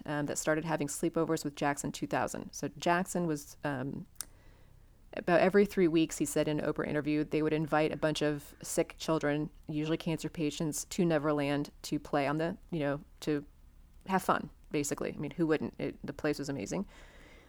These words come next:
Um, and apparently this one child, he, uh, according to Gavin's later testimony, um,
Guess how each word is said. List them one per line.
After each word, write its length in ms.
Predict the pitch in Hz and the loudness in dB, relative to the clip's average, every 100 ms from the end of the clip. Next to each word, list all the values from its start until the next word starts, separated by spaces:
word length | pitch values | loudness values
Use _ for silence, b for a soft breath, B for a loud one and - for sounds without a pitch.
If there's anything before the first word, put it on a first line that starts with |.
| B B - | B B 2
Um, 380 | 190 185 190 190 - - - - - - | 6 6 4 0 -8 -20 -20 -20 -16 -2
and 120 | 180 | 0
apparently 480 | 175 185 180 139 170 | 2 4 6 6 6
this 200 | 165 - | 4 2
one 200 | 160 160 | 0 0
child, 440 | - 151 147 147 - | 0 0 2 0 -2
he, 420 | 156 147 139 143 - | -2 0 0 -4 -6
uh, 340 | 90 87 85 - - - - - | -4 -2 -2 -4 -10 -20 -20 -10
according 380 | 151 - 160 156 | -8 -2 -2 -2
to 140 | - 147 | -2 -2
Gavin's 480 | 156 151 165 180 | -2 -2 -4 -6
later 240 | - 147 131 | -4 -4 0
testimony, 720 | 208 202 185 175 170 165 - | 2 2 2 2 2 -2 -4
um, 380 | 135 143 143 - | -6 -6 -6 -8